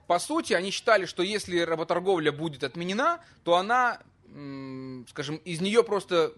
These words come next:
проистечёт естественным образом и отмена самого рабства. И, э,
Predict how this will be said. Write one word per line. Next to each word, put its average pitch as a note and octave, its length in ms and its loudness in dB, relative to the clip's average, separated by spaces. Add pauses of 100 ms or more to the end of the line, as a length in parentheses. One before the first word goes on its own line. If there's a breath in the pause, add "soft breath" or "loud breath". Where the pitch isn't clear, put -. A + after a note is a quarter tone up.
проистечёт E3+ 480 -4
естественным F3+ 480 -2
образом G3 340 -2
и E3 100 -2
отмена F#3 360 0
самого G3 360 2
рабства. C3 460 -2 (1900 loud breath)
И, G3+ 400 0
э, D#3+ 300 0